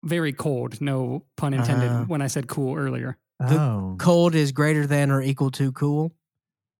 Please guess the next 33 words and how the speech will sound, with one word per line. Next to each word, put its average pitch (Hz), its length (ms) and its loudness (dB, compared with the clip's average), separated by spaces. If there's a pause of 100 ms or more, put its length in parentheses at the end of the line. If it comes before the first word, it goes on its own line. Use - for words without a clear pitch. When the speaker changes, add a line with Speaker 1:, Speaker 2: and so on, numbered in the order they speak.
(380)
Speaker 1:
See. 123 380 -4 (260)
Speaker 3:
Dude, 185 180 0
it 131 100 -6
was 127 100 -8
snowing? 202 680 0 (280)
Does 156 120 2
that 214 160 4
make 226 180 0
it 170 80 -4
hard 143 300 2
to 127 80 0
Speaker 1:
Yeah. 113 80 2
Speaker 3:
climb 143 280 2
out 135 120 2
of 123 80 -2
the 113 80 -2
tree 131 440 -4 (320)
if 110 120 -6 (140)
there's, 117 260 -2
like, 113 160 -4
fresh - 420 -4
snow? 113 500 -6
Speaker 2:
Does 175 160 4
it 190 40 4
also 190 200 2
make 196 180 2
this 170 140 0
Speaker 1:
It's 151 100 -2
a 156 40 4
Speaker 2:
drum 165 200 6
Speaker 1:
little 165 60 2 (100)
Speaker 2:
sound 139 140 4
Speaker 1:
slippery. 139 360 0